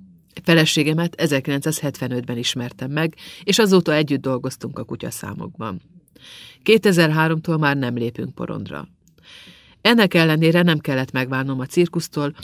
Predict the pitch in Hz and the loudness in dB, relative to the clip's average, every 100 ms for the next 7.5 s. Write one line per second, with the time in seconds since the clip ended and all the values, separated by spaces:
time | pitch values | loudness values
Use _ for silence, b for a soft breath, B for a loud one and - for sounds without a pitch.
0 | B B B 220 220 214 - 214 202 185 | B B B 4 8 8 8 6 6 4
1 | 175 175 165 170 151 135 151 143 160 165 | 6 4 6 6 6 2 0 0 0 0
2 | 165 156 165 160 - 165 - 113 - 120 | 0 0 -2 -2 2 2 2 -2 -6 -6
3 | 110 113 - 110 113 113 - - _ _ | -4 -8 -10 -8 -8 -8 -12 -20 _ _
4 | B B B B B B 190 185 175 202 | B B B B B B 6 8 8 6
5 | 180 185 175 185 180 - - 170 151 135 | 6 6 8 10 8 6 2 4 6 4
6 | 135 135 135 175 165 165 165 160 - 156 | 2 -2 -2 -4 0 2 2 2 0 -2
7 | - 160 165 170 170 | -2 -2 0 0 0